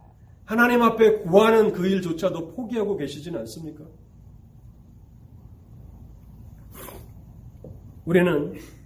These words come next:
이사야 선지자를 통해서 분명히 배워야 합니다. 우리가 어떤 자격이 있기 때문에, 어떠한 조건이 되기 때문에, 하나님 앞에 내세울 공로가 있기 때문에 기도하며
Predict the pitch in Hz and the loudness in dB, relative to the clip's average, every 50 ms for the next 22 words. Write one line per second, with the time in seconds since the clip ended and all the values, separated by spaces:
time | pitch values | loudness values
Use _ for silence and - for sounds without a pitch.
0 | - - - - - - - - - - - - - - - - - - - - | -20 -20 -20 -20 -20 -20 -20 -20 -20 -20 -20 -20 -20 -20 -20 -20 -20 -20 -20 -20
1 | - - - - - 165 160 196 180 180 180 170 - 214 226 220 214 208 202 196 | -20 -20 -20 -10 -6 0 4 6 8 8 8 6 4 0 0 0 2 4 4 4
2 | 196 190 208 214 214 202 190 202 202 - - 180 196 214 220 214 214 202 - 165 | 4 2 2 4 4 4 4 4 2 0 2 2 4 6 8 8 8 6 6 4
3 | 160 180 202 214 190 190 196 190 165 - - - - - - - _ _ - _ | 2 4 6 6 6 6 4 2 -2 -6 -8 -10 -12 -18 -20 -20 _ _ -20 _
4 | _ _ _ _ - _ _ - _ _ - _ _ _ - - - - _ - | _ _ _ _ -20 _ _ -20 _ _ -20 _ _ _ -20 -20 -20 -20 _ -4
5 | 165 208 262 247 240 202 196 - 247 240 233 233 - 165 180 185 233 254 233 247 | -2 0 2 4 4 4 4 4 2 0 0 0 -2 -4 -2 0 0 0 0 0
6 | 226 - - 226 - - 233 220 214 214 202 190 165 160 185 - - 233 233 208 | 0 -2 -4 -6 -4 -2 0 2 4 6 6 6 4 4 0 0 2 4 4 4
7 | 185 - - 190 202 - - 254 254 247 240 - - 175 175 226 220 - - 247 | 4 2 2 0 0 0 0 -2 0 0 0 0 0 0 0 0 -2 -4 -2 -2
8 | 226 214 202 196 185 165 139 120 - - - - - - - 226 262 262 262 262 | 0 2 2 2 2 0 -2 -4 -6 -12 -18 -20 -20 -12 -4 0 0 2 2 4
9 | 254 247 247 247 240 240 202 170 180 196 - 269 269 254 240 220 - 180 180 202 | 2 2 2 2 0 0 0 2 4 2 4 4 2 2 0 0 0 0 2 2
10 | 220 240 262 262 262 269 247 214 202 - - 254 - - 269 262 247 247 240 240 | 2 2 4 6 6 8 8 8 8 6 2 -2 -4 -2 -2 0 0 2 4 4
11 | 233 233 226 - 202 190 233 214 220 214 208 202 185 175 175 196 - - | 4 4 4 2 -2 0 0 0 0 2 2 2 2 2 0 -4 -6 -8